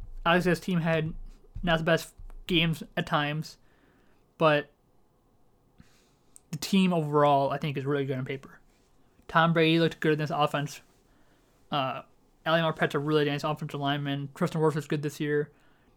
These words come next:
O J Howard looked good <laughs> when he was alive and around. But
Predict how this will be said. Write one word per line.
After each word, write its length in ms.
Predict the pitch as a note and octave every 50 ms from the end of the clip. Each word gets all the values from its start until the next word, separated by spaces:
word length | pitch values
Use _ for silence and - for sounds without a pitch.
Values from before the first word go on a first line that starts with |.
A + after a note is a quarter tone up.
| _ _ _ _
O 120 | - F3+ E3+
J 120 | D#3+ F3
Howard 460 | D3+ C#3 D#3+ D3 D3 D3+ D#3 D3+ D#3 -
looked 340 | F3 D#3 C#3+ - - - -
good 160 | D#3+ D#3+ D3+
<laughs> 60 | C#3+
when 100 | - F#3
he 120 | E3 D#3
was 180 | D3 D3+ D3 C3+
alive 500 | C3+ C#3 C#3 C#3 C#3 C#3 C#3+ C#3 C#3 -
and 100 | - D#3
around. 400 | C#3+ C3+ C#3 C#3 C#3 C#3+ C#3 C#3 - - _ _ _ _ _ _ _ _ _ _ _ _ _ _ _ _ _ _ _ _ _ _ -
But 360 | E3 F3 E3+ D#3+ D3+ -